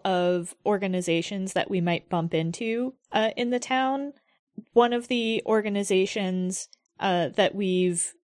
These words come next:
established is, uh, Cercolage, which is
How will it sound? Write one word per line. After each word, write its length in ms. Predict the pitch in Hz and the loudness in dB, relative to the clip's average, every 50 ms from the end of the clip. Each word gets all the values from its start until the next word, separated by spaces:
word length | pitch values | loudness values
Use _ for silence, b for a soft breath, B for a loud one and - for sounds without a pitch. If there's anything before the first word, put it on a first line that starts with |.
| _ _ _ - - | _ _ _ -2 0
established 800 | 208 202 - - 196 185 175 - 190 185 180 180 - - - - - | 0 0 2 0 0 0 2 2 2 2 2 2 -2 -6 -10 -2 0
is, 440 | 202 190 180 180 180 180 180 - - - | 2 2 4 2 2 0 -2 -6 -8 -6
uh, 300 | - 190 180 170 170 170 180 | -4 -2 0 0 0 0 -2
Cercolage, 1160 | - - - 233 214 220 - 220 202 185 180 175 165 170 190 240 302 349 370 - - - - _ _ _ _ _ - | -2 0 2 2 2 2 0 0 0 2 4 4 4 2 2 0 -2 -4 -6 -8 -12 -12 -16 _ _ _ _ _ -10
which 320 | 202 208 202 190 - - | 0 0 2 2 2 0
is 480 | 214 196 190 190 185 185 185 190 - | 0 2 2 2 2 2 0 -2 -6